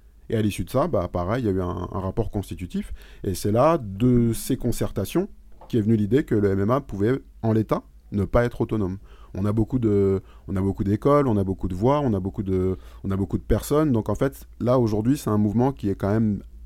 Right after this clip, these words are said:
assez divisé. Donc, euh, le but du jeu d'une fédération, comme son nom l'indique, c'est de fédérer. Et en l'état actuel, euh, confier, euh, peut-être, euh, la gouvernance à un des courants ou un des mouvements,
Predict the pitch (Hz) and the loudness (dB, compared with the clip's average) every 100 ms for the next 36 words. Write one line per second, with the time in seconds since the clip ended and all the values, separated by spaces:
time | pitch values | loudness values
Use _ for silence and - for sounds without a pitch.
0 | - 113 110 113 104 104 101 98 - - | -6 -4 -2 -4 -2 -2 -2 -4 -8 -20
1 | - - - - 98 92 92 95 95 98 | -20 -20 -10 -4 -4 -2 0 0 0 -2
2 | 95 101 135 120 101 98 98 95 - 127 | 0 4 4 4 0 0 0 0 0 -2
3 | 123 101 - 98 98 107 - 90 - - | 0 -2 -2 0 0 0 -2 -6 -4 -2
4 | 110 107 127 135 - - - 92 98 104 | 0 2 0 -4 -12 -16 -6 -2 0 0
5 | 117 101 - 127 139 135 101 - 117 - | 0 0 0 0 2 4 2 0 -4 -2
6 | 123 127 117 95 92 - - - - 98 | -2 2 4 4 2 -2 -16 -12 -6 -2
7 | 110 - 95 92 92 92 87 - - - | -2 0 -2 0 0 0 -2 -6 -16 -18
8 | - - 95 92 101 123 120 117 131 117 | -16 -6 -4 -2 4 6 6 4 2 -2
9 | - 120 - 92 92 113 110 101 - 101 | -8 -16 -8 -6 -2 0 0 0 -2 -2
10 | 135 - 98 - 117 107 98 95 117 170 | -2 -2 -6 -2 0 2 2 2 2 0